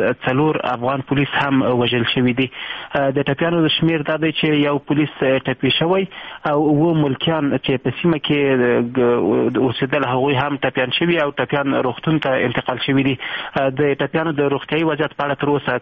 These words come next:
کره معلومات په لاس کې نشته. خو ښاغلی صدیقي وایي چې څو شېبې وروسته به د دغې حملې په اړه خبریالانو ته نور جزئیات ورکړي. دغه حمله تېر ماښام شپږ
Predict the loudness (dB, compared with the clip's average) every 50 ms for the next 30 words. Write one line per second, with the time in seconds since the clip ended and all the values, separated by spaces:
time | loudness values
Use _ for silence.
0 | -2 -4 -2 0 0 0 0 0 0 0 -2 -2 -4 -6 -8 -6 -4 -2 -2 -2
1 | -2 -4 -4 -2 -2 0 0 -2 -2 -2 -4 -4 -6 -12 -18 -16 -18 -10 -6 -4
2 | -2 -2 -2 0 -2 -2 0 -2 -2 0 0 0 0 0 0 -2 0 0 0 2
3 | 2 0 0 -2 -2 0 0 0 0 0 0 0 2 2 2 0 0 -2 -2 0
4 | 0 -2 -2 -6 -12 -20 -20 -20 -6 -2 -2 -2 0 0 -2 -2 0 0 0 0
5 | 0 0 0 0 0 0 0 -2 -2 -2 -2 0 0 0 -2 -2 -2 -4 -2 -2
6 | 0 0 0 0 0 -2 -2 -2 -2 -2 -2 0 0 0 0 0 0 0 0 0
7 | 2 2 2 0 0 -2 -2 0 -2 0 0 0 -2 -2 -2 -2 -4 -2 -2 -2
8 | -2 -2 -2 -4 -10 -10 -8 -4 -4 -2 0 0 0 -2 -2 -2 -2 0 2 2
9 | 2 2 0 0 0 0 -2 -2 -2 _ 0 0 2 2 2 0 0 -2 -4 -4
10 | -2 0 2 2 2 2 2 2 2 2 0 0 -2 -2 -4